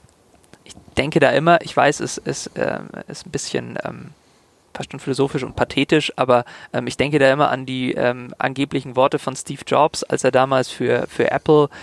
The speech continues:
ähm, den C E O von Pepsi Cola, ähm, äh, versucht hat zu gewinnen und er hat, äh, damals zu ihm gesagt, äh, war dann übrigens am Schluss der, der ihn aus dem Unternehmen gedrängt hat. Aber, ähm,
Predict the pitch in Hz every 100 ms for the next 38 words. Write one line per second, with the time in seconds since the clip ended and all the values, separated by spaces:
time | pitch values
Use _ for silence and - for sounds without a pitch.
0 | - - - 127 123 123 - 127 123 120
1 | - 131 - 143 - 127 135 - 131 -
2 | 151 160 156 - 147 139 143 143 143 -
3 | - _ - - 131 139 156 - _ -
4 | 147 151 156 - - 135 139 165 170 -
5 | 139 139 135 139 - 131 127 135 135 -
6 | 127 135 131 131 135 - - 127 127 _
7 | _ 196 131 127 127 131 127 - - 135
8 | 139 151 - 131 135 131 131 131 127 135
9 | 131 135 156 151 147 156 170 - - -
10 | - - 131 135 131 - 123 123